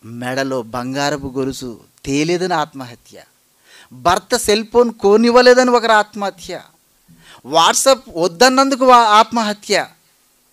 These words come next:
సినిమాకు తీసుకొని పోనందుకు లోకంలో వెళుతూ వెళుతూ బైక్ మీద నుంచి దిగిపోయి సరస్సులో, నదిలో దూకేసిందట.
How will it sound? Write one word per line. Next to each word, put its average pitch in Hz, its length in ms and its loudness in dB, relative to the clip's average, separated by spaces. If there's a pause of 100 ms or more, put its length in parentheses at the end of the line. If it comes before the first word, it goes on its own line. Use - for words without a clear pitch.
(880)
సినిమాకు 254 500 2
తీసుకొని 254 520 -2
పోనందుకు 262 460 0
లోకంలో 254 600 4 (840)
వెళుతూ 180 380 0
వెళుతూ 180 480 -2 (180)
బైక్ 147 400 -2
మీద 185 120 -8
నుంచి 165 180 -12
దిగిపోయి 156 520 -10 (200)
సరస్సులో, 143 540 -10
నదిలో 139 340 -8
దూకేసిందట. 123 720 -12